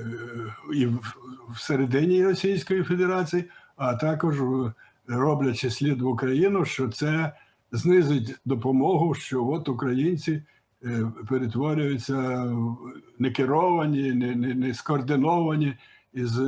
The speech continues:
європейськими країнами, країнами, які допомагають. Все це для того, щоб відставити Україну. Оце демонстрація цього сліду якраз і дає нам можливість зрозуміти,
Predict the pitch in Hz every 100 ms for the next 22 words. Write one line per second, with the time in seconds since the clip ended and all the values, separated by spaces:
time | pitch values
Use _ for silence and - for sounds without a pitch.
0 | 131 127 131 131 123 147 135 127 123 117
1 | 123 120 165 156 135 127 117 110 120 123
2 | 123 120 120 113 117 113 110 117 113 143
3 | 175 156 - _ _ _ - 165 160 139
4 | 131 127 120 117 113 170 147 123 131 127
5 | 131 123 110 - 113 - 139 135 131 120
6 | 120 107 _ _ 113 123 127 117 110 113
7 | 120 165 165 123 - - _ _ - 139
8 | 151 147 170 170 151 147 127 151 143 -
9 | 208 202 170 135 117 165 170 - 139 -
10 | _ _ _ - 120 143 160 156 143 131
11 | 123 123 185 196 165 120 - - - 143
12 | 214 156 156 170 190 185